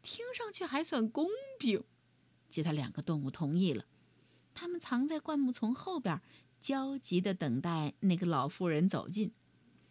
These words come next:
当她终于走到灌木丛边的时候，狮子先跳了出来。“嗷！嗷！我的天哪！”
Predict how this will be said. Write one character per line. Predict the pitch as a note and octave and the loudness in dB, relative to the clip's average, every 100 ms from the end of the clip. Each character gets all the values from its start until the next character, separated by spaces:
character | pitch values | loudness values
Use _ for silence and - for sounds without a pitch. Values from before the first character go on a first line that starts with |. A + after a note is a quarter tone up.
| _ _ _ _ - | _ _ _ _ -10
当 | F#4 | -8
她 | G4+ | -6
终 | G4+ A4 A4+ B4+ | -2 -2 0 2
于 | C4 G#3+ | 4 4
走 | E3+ | 2
到 | E3+ F3+ | 4 2
灌 | F#3+ A#3 | 2 4
木 | G3 F#3 | 4 4
丛 | - F3 F#3+ | 2 2 4
边 | A3+ A3+ | 4 4
的 | G#3+ | 2
时 | - F3 | 2 2
候， | F#3+ F#3 - _ _ _ - - | 2 -2 -6 _ _ _ -20 -8
狮 | - - F3+ F3 | -2 4 8 8
子 | E3+ D3+ | 6 2
先 | D#3 D#3 | 2 2
跳 | - G3+ D3+ | 2 2 2
了 | C#3+ C#3+ | 2 0
出 | D3+ | 0
来。 | C#3+ - - _ - _ - | -2 -2 -10 _ -20 _ 12
“嗷！ | B3 | 12
嗷！ | C4 D4+ D4 C#4 C4+ | 12 12 10 6 2
我 | C4+ A3+ A3+ G3+ F#3+ F#3+ F3+ - - - D5+ C5 D#5 E5 E5 D5 | 6 12 12 12 8 -2 -8 -10 -12 10 12 12 12 12 12 12
的 | C#5+ C#5+ | 12 10
天 | B4 A#4 G4+ G#4 | 8 8 8 12
哪！” | G4 F4 D#4+ D4 D4 | 12 12 12 12 8